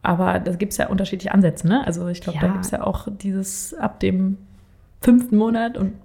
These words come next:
Speaker 1: manche fangen ja auch noch später. Es gibt ja wirklich auch Frauen, die fast ein Jahr lang fast voll stillen.
Speaker 2: Es gibt auch Frauen, die schon mit drei Monaten versuchen, das Gläschen zu geben.
Speaker 1: Ja.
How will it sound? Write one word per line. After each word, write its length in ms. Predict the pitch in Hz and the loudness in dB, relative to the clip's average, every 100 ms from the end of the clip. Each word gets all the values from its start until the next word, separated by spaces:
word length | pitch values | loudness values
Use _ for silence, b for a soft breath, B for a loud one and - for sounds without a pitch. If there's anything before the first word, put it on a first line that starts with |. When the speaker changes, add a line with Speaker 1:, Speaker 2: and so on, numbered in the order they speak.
| - | -4
Speaker 1:
manche 280 | 202 208 214 | 4 4 4
fangen 180 | 240 214 | 2 0
ja 60 | - | 0
auch 120 | - | 0
noch 140 | - | 0
später. 160 | - - | 0 -2
Es 80 | 156 | -2
gibt 160 | - 233 | -2 -2
ja 100 | 190 | 0
wirklich 280 | 220 - | -2 -8
auch 60 | - | -12
Frauen, 280 | - 190 208 | 0 4 4
die 100 | 185 | 2
fast 320 | - 196 - | -4 -6 2
ein 140 | 190 | 4
Jahr 300 | 175 175 214 | 4 2 2
lang 280 | 220 180 180 | 0 0 -2
fast 360 | - 196 - - | -4 -8 -10 -16
voll 260 | - 190 196 | -4 -4 -4
stillen. 400 | - 214 208 180 | -4 -2 0 0
Speaker 2:
Es 160 | 202 | 0
gibt 200 | 214 - | 0 0
auch 100 | 175 | -4
Frauen, 300 | - 196 214 | -2 0 2
die 60 | 196 | 2
schon 160 | 202 | 0
mit 120 | 180 180 | -4 -2
drei 140 | 175 | -2
Monaten 480 | 175 240 226 240 165 | 0 2 0 -2 -6
versuchen, 340 | 170 175 151 | -6 -4 -2
das 160 | 165 170 | -2 -4
Gläschen 380 | 180 165 180 175 | -4 -4 -4 -6
zu 120 | - | -10
geben. 340 | - 175 165 175 | -6 -4 -2 2
Speaker 1:
Ja. 220 | 208 | 2